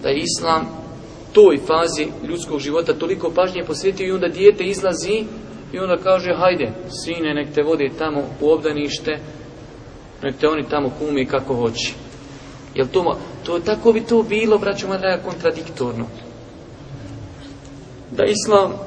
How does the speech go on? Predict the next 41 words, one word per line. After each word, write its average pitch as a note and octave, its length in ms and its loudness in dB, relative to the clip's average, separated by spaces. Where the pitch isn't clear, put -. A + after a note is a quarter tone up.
još F#3+ 200 0
nisi F#3+ 260 -4
došao F#3+ 280 0
na F#3 120 0
svijet, F#3 280 -4
dao F#3 180 4
ti F3+ 100 -8
toliko F3+ 320 -2
prava F3 380 4
i F3+ 40 0
onda F3 180 0
kad E3 140 2
doješ F3+ 220 2
na F3+ 140 2
svijet, E3+ 340 -4
kažu: E3 300 -2
„Odite D3 380 2
ga B2 100 0
tamo C#3 240 -4
u C3 40 -4
neke C3 260 -4
jaslice, C#3 560 0
položite C3+ 460 2
mu C3 140 0
otave D#3+ 560 2
i D3 80 0
neka C3+ 220 2
tamo C#3 320 0
uče, C#3+ 260 -4
druže B2 360 -2
Tito, C#3+ 360 -6
mi B2+ 120 0
se B2+ 320 -4
kunemo, D3 540 -4
da B2+ 80 -2
zato C3+ 300 0
mu A#2+ 120 0
u A2+ 40 -2
džehennem B2 420 -2
idemo”, D#3 480 -2
ili C#3 360 4